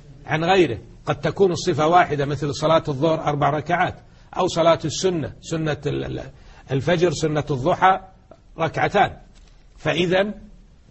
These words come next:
تميز بإيش؟ بالنية. هذا المعنى الأول، تمييز العمل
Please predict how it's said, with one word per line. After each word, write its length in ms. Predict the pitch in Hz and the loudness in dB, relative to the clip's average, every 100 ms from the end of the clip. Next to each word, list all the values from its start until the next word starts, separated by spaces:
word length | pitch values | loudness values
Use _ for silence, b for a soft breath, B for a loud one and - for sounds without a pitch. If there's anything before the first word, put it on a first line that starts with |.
| - | -8
تميز 540 | 156 185 196 208 170 | -2 2 4 2 2
بإيش؟ 520 | 156 165 165 175 - - - - - - 165 - - | -2 0 0 -2 -6 -14 -20 -20 -20 -20 -20 -16 -6
بالنية. 520 | 165 160 151 120 147 | -2 -2 -2 0 0
هذا 100 | 185 | 0
المعنى 320 | 170 170 165 | 2 0 0
الأول، 320 | 151 151 135 | -2 0 -2
تمييز 440 | 120 135 151 185 160 | -4 -4 -2 0 0
العمل 540 | 151 139 180 214 226 | 0 2 2 2 0